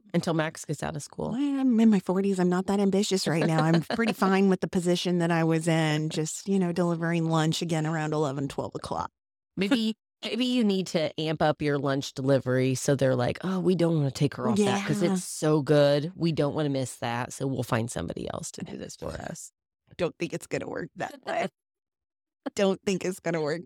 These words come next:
Speaker 2: that way.
Speaker 1: It's funny.
Speaker 2: But, <laughs> oh well, oh well. So
Speaker 1: He doesn't have you in the shop yet, so there's that. <laughs>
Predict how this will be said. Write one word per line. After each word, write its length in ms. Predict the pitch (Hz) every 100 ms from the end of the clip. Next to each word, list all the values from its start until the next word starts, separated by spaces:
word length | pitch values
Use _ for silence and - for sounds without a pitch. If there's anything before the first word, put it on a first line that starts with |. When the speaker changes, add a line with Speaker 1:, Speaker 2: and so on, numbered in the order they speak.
| -
Speaker 2:
that 180 | - 135
way. 80 | - 196 - -
Speaker 1:
It's 140 | -
funny. 420 | - 87 131 151 _ _ _ _ _ _ _
Speaker 2:
But, 300 | 190 175 180 -
<laughs> 20 | 311 320 427 381
oh 480 | 196 190 240 240
well, 340 | 196 160 160 165
oh 120 | 196 190
well. 360 | 175 131 147
So 320 | - 190 175 170
Speaker 1:
He 140 | 226
doesn't 200 | 240 240
have 180 | 254 233
you 80 | 226
in 80 |
the 60 | 208
shop 320 | - 139 -
yet, 280 | 127 123 -
so 300 | - 131 131 _ - -
there's 260 | 175 185 190
that. 300 | - 151 160 - _ _ 226
<laughs> 600 | - 220 - - 226